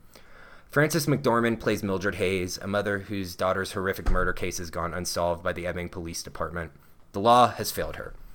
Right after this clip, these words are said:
Under the belief that the department's chief, played by Woody Harrelson, isn't pursuing the case in good faith anymore,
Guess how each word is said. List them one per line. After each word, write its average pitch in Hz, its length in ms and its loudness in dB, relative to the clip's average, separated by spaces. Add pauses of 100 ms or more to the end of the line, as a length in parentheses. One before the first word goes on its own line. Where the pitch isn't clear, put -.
(480)
Under 143 220 6
the 139 80 4
belief 117 400 -2
that 101 140 -2
the 98 60 -10
department's - 540 -2
chief, - 400 -6
played 90 180 -6
by 90 140 -2
Woody 87 240 -4
Harrelson, 90 640 -6
isn't 107 200 -4
pursuing 107 340 -2
the 90 80 -6
case 104 320 -6
in 87 120 -6
good 90 180 -6
faith 104 240 -4
anymore, 90 480 -4